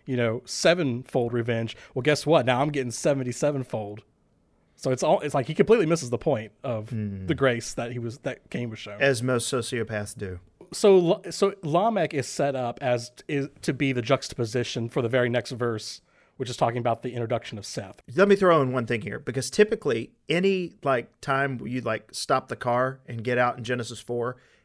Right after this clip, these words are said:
Speaker 2: it's typically just to answer the question, "Hey, where did Cain get his wife?" That's typically the only reason people stop in Genesis four,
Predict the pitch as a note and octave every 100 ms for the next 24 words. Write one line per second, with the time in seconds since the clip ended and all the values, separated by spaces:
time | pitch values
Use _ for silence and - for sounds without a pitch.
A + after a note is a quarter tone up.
0 | - A#2 - F3 F#3+ D3+ B2+ C3+ C#3 C3
1 | C3 A2 A2 B2 A#2+ - A2+ G#2+ A2 _
2 | _ D#3 D3 - - C#4 G3+ - B2 A2
3 | A2 G2+ G#2+ A2 - _ _ - - -
4 | G#3 F3+ E3 C#3 D3 - D3+ E3 E3 C#3+
5 | C#3 A#2 A2 B2+ B2+ - C3 - A#2+ A2
6 | A2+ A2 A2+ - A#2 G#2+ A2